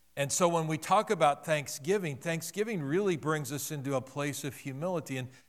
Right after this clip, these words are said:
and this passage is really awesome because he says, "Look, make a joyful shout to the Lord, all you lands. Serve the Lord with gladness. Come before his presence with singing. Know that the Lord, he is God. It is he that has made us and not we ourselves.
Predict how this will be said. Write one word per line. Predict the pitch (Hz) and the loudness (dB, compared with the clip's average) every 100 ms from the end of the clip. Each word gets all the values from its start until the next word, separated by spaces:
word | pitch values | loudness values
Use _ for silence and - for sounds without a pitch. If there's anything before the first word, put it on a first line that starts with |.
| - | -10
and | 143 | -4
this | 151 - | -2 -2
passage | - 202 214 170 127 | 0 2 2 -2 -4
is | 131 117 | -6 -4
really | 143 151 135 | -2 0 0
awesome | 120 151 170 - 127 | 2 2 2 -2 -4
because | 123 143 127 | -2 -2 -2
he | 131 | -4
says, | 156 131 | -4 -2
"Look, | 170 147 - - - | 2 2 0 -18 -8
make | 180 214 | -2 -2
a | 190 | -2
joyful | 135 190 233 233 196 | 0 2 2 2 -2
shout | - 196 185 139 135 - | 0 2 4 4 0 -4
to | 165 | -2
the | 139 | 0
Lord, | 143 175 156 | 2 4 6
all | 139 156 | 6 4
you | 156 139 | 2 0
lands. | 139 139 143 - | 2 2 0 0
Serve | 185 190 | -2 -2
the | 170 | 2
Lord | 165 170 139 | 4 4 2
with | 127 | -6
gladness. | 131 151 165 151 147 | 0 2 4 0 -6
Come | - 123 | -6 -6
before | 120 - 143 | -6 -2 -2
his | 123 | -2
presence | - 175 180 160 139 131 | -4 0 0 0 -6 -8
with | 123 | -6
singing. | - 180 175 170 160 - - _ - | -2 -2 0 -2 -4 -8 -20 _ 2
Know | 170 190 | 6 6
that | 170 170 | 4 0
the | 139 | 2
Lord, | 160 180 180 | 6 6 4
he | 135 147 | 0 0
is | 135 113 | 0 0
God. | 147 156 123 104 104 - - _ - | 2 4 4 2 -4 -12 -20 _ -4
It | 147 | -2
is | 139 | -2
he | 190 208 | 0 0
that | 170 147 | 2 0
has | 117 | -2
made | 147 170 180 | 0 2 2
us | 165 165 160 - | 4 4 2 -8
and | 135 127 | -6 -2
not | 143 160 139 | 2 2 2
we | 160 170 | 2 6
ourselves. | 143 123 - 175 147 107 98 110 - | 6 4 0 4 4 2 -2 -6 -10